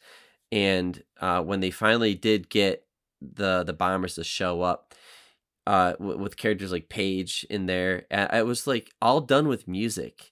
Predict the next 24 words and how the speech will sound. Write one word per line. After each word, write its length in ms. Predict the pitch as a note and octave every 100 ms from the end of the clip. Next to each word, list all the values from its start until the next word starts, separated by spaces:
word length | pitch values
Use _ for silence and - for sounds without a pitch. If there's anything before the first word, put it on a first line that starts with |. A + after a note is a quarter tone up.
| _ _ _ _ _ _ -
And 580 | G#2+ G#2 G2+ F#2+ F#2+ - _ -
I 80 | G#2
thought 180 | C3+ -
the 60 |
pacing 560 | - A#2 A#2 A#2+ A2+ A2
was 240 | G#2+ F#2+ _ -
done 460 | G#2 G#2 G2+ G#2+ -
well. 540 | G2+ G2 G2 G2 G2+ -
I, 320 | F2+ F2+ E2+ _ -
I 100 | F#2
was 260 | F#2 - _ -
invested. 760 | A2+ F2 F#2+ F#2+ - F2 D#2+ -
I 180 | F#2+ A#2+
actually 240 | - A2+
was 220 | G2+ F#2+
kind 200 | - C3 -
of 40 |
not 280 | C#4+ B3 -
emotionally 800 | G2 F#2 G2 B2 E3 F3 E3+ F3
connected 600 | - - D#3 D#3+ D#3 D#3
to 140 | D#3+
that 260 | D#3 D3+ -
Paige 280 | D3+ D#3 -
character, 380 | D#3+ D3+ D#3